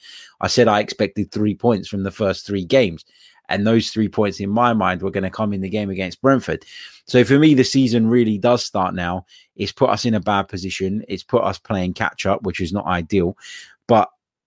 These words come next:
now we're gonna judge. And, and, you know, if, a-, as I say, if we do pick up two, three wins on the bounce and then we, we get a frustrating draw somewhere along the line, then I will look back and I'll look at those three games and I'll look at that run and I'll say, "Okay, you know,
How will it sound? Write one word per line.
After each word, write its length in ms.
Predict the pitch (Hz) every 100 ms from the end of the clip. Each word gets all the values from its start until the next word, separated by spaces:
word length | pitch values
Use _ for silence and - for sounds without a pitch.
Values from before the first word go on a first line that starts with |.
| _ _ -
now 320 | 110 120 120
we're 140 | 113 104
gonna 200 | 107 95
judge. 400 | 147 107 80 -
And, 260 | 101 101 -
and, 160 | 101 104
you 60 |
know, 120 | 101
if, 200 | 92 92 -
a-, 220 | 110 -
as 160 | 104
I 40 | 104
say, 340 | - 120 90 - - - _ _ _
if 200 | 123 117
we 140 | 123 117
do 260 | 107 123
pick 260 | 107 120 -
up 200 | 104 -
two, 240 | - 117
three 240 | 107 113 107
wins 260 | 107 101
on 100 | 104
the 80 | 101
bounce 320 | 90 98 87
and 120 | 98 98
then 120 | 98
we, 200 | 101 87 _
we 100 | 101
get 180 | 85 101
a 40 |
frustrating 640 | - 101 92 - 104 95 95
draw 320 | 92 104 98
somewhere 420 | - 95 95 92
along 200 | 92 92
the 80 | 92
line, 280 | 95 90 80 _ - - _ _ -
then 360 | 113 110 104 -
I 100 | 104
will 200 | 107 110 -
look 280 | 120 120 -
back 260 | 98 95
and 80 | 104
I'll 120 | 95
look 180 | 101 101
at 60 | -
those 220 | 98 92
three 180 | 95 90
games 260 | 85 90
and 80 | 98
I'll 80 | 92
look 160 | 101 104
at 80 |
that 160 | 82 -
run 200 | 90 90
and 100 | 101
I'll 80 | 95
say, 200 | 104 98
"Okay, 360 | 113 160 92 _ _ _ _
you 80 | 95
know, 240 | 98 107